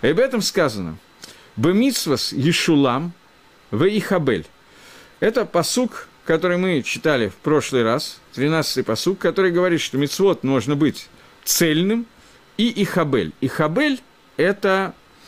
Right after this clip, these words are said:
э, для того, чтобы не получить, э, Хабала — это рана, ранение. Для того, чтобы не пройти, не получить ранение, для того, чтобы не пострадали органы тела,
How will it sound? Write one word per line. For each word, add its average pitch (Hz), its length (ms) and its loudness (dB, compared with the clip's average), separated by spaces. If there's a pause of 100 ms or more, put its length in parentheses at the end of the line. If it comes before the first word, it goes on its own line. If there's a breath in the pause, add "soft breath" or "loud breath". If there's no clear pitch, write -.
(380 loud breath)
э, 127 440 0 (300)
для 143 240 2
того, 202 240 2
чтобы 175 260 0
не 196 240 4
получить, 123 720 -2 (520 loud breath)
э, 113 360 0 (320)
Хабала — 165 400 0
это 175 180 -2
рана, 113 320 -2
ранение. 110 460 0
Для 95 140 -8
того, 160 160 -2
чтобы 185 200 -4
не 180 60 -2
пройти, 175 400 -2
не 165 160 2
получить 180 460 0
ранение, 170 460 0
для 117 140 -2
того, 139 140 0
чтобы 139 220 0
не 139 100 2
пострадали 147 560 0
органы 117 360 0
тела, 208 360 0